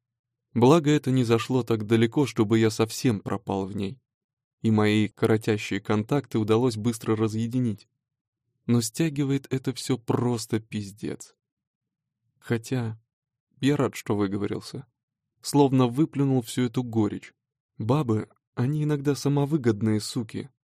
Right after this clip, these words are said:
надо просто смириться. Иду к подъезду, чувствуя на спине ее взгляд.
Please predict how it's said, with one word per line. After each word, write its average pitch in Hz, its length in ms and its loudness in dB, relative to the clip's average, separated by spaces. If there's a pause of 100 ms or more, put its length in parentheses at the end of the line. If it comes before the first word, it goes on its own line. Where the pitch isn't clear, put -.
надо 151 240 -2
просто 147 320 -2
смириться. - 680 -4 (840)
Иду 110 240 0
к - 80 -18
подъезду, 110 520 2
чувствуя 113 420 0
на 110 100 2
спине 117 400 2
ее 110 160 2
взгляд. 104 440 -6